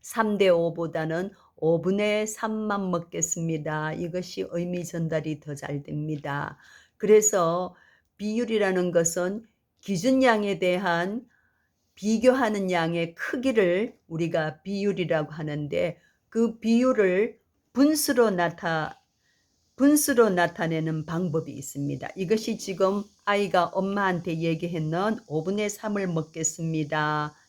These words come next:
이런 것이 바로 분수로 나타내는 것이죠. 그러면 오분의 삼이라는, 오분의 삼이라는, 네, 오분의 삼이라는 말 대신에,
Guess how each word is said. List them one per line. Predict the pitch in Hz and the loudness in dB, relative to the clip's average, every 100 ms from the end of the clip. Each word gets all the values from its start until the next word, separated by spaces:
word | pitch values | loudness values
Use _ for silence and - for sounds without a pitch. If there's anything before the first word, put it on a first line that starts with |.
| _ | _
이런 | 170 185 180 | -4 -2 0
것이 | 165 - 185 185 - | -2 -2 -8 -10 -6
바로 | 147 160 160 165 - _ - | -2 0 0 -2 -18 _ -2
분수로 | 220 240 240 - 175 | 2 4 2 0 -2
나타내는 | 151 151 147 - 143 139 135 | -2 -4 -6 -10 -8 -6 -6
것이죠. | 131 135 - - - - _ _ - _ | -10 -14 -14 -16 -14 -16 _ _ -20 _
그러면 | - 240 240 220 233 - _ - | 4 6 6 4 0 -4 _ 0
오분의 | 180 180 254 285 277 | 4 6 6 6 6
삼이라는, | 269 - 285 285 262 233 226 208 196 208 277 - _ _ _ _ _ _ _ _ _ _ _ _ _ _ _ _ _ _ _ _ | 2 0 2 4 4 4 4 2 0 0 -2 -6 _ _ _ _ _ _ _ _ _ _ _ _ _ _ _ _ _ _ _ _
오분의 | - 190 185 269 277 | 4 6 8 6 6
삼이라는, | 254 - 285 269 233 214 196 190 190 208 170 - _ _ _ _ _ _ _ _ _ _ _ _ - | 4 2 4 4 4 4 4 2 2 0 -4 -10 _ _ _ _ _ _ _ _ _ _ _ _ -6
네, | 160 156 135 _ _ _ - | -2 -2 -4 _ _ _ -2
오분의 | 185 196 277 285 269 | 0 2 2 4 2
삼이라는 | 294 302 277 254 240 240 247 247 208 | -2 0 0 2 0 0 0 -2 0
말 | 190 196 208 | 2 2 0
대신에, | 185 190 - 196 175 160 190 226 | -2 -2 -2 -4 -2 -2 -2 -6